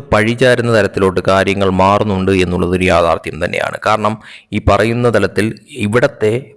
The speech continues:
പാലക്കാടത്തെ സ്ഥാനാർത്ഥി നിർണയത്തിൽ തന്നെ പലതരത്തിലുള്ള ചേരിതിരിവുകളും ബി ജെ പിക്കുള്ളിൽ ഉണ്ടായിരുന്നു എന്നുള്ളതൊരു യാഥാർത്ഥ്യം തന്നെയാണ്. ഒരു പക്ഷം ശോഭാ സുരേന്ദ്രൻ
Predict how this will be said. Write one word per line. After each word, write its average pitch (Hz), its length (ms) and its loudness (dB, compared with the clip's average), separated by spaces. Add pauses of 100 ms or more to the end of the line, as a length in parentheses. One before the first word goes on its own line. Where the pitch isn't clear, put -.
(140)
പാലക്കാടത്തെ 110 840 0 (140)
സ്ഥാനാർത്ഥി 143 640 2
നിർണയത്തിൽ 113 520 0 (100)
തന്നെ 95 160 2 (140)
പലതരത്തിലുള്ള 107 720 2 (120)
ചേരിതിരിവുകളും 101 840 2
ബി 95 100 -10 (100)
ജെ 110 140 2
പിക്കുള്ളിൽ 98 440 0
ഉണ്ടായിരുന്നു 104 580 2
എന്നുള്ളതൊരു 90 500 0
യാഥാർത്ഥ്യം 92 480 0
തന്നെയാണ്. - 340 -6 (260)
ഒരു 117 140 4
പക്ഷം 139 340 0
ശോഭാ 113 360 4
സുരേന്ദ്രൻ 113 460 -2